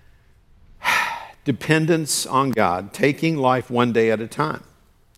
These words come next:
You're okay. I'm okay taking, I'm okay saying, "God, give me this day my daily bread." He doesn't say, "God, give me this day my I R A," even though it kind of rhymes. "Hey, God,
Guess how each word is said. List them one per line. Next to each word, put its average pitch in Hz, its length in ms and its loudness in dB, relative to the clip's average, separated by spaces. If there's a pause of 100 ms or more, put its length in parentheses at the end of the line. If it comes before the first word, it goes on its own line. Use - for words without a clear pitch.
(760)
You're 147 180 4
okay. 170 360 0
I'm 120 160 0
okay 170 300 4
taking, 151 400 -2 (160)
I'm 147 140 2
okay 185 340 2
saying, 127 320 0
"God, 131 380 2 (1400)
give 135 160 4
me 165 160 2
this 156 220 0
day 135 160 2
my 120 160 2
daily 113 340 0
bread." 127 380 -6 (1000)
He 139 80 0
doesn't 139 280 2
say, 139 240 2
"God, 113 380 0
give 123 120 0
me 127 180 2
this 123 200 -2
day 156 180 0
my 101 160 -2
I 110 240 0
R 120 200 0
A," 131 320 -2 (1600)
even 110 180 -4
though 117 100 4
it 117 100 -2
kind 127 180 2
of 110 80 -4
rhymes. 156 560 -4 (640)
"Hey, 135 140 4
God, 127 380 0